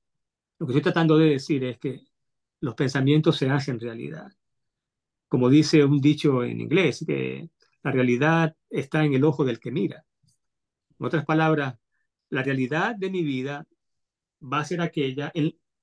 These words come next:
en la que yo más medite, aquello en lo que más piense. Si yo pienso que mi matrimonio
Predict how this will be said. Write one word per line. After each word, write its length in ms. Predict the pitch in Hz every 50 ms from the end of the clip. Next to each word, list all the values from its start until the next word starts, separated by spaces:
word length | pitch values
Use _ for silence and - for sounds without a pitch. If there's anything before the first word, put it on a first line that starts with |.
| _ _ _ _ _ _
en 140 | 170 170 156
la 160 | 151 143 -
que 180 | - 165 143 127
yo 240 | 143 165 208 226 208
más 440 | - 160 156 156 170 196 202 - -
medite, 500 | 175 156 135 - 135 - - - - - -
aquello 380 | - 135 - 156 160 175 202 220
en 80 | 214 208
lo 100 | 190 -
que 120 | - 139
más 340 | 131 147 180 170 - - _ -
piense. 500 | 180 202 240 247 185 143 - - _ _ _ _ _ _ _ _ _
Si 140 | _ - 123
yo 120 | 147 147
pienso 300 | 160 160 160 - 170 165
que 80 | - 151
mi 100 | 143 135
matrimonio 640 | 135 131 - 117 120 139 143 139 131 123 123 -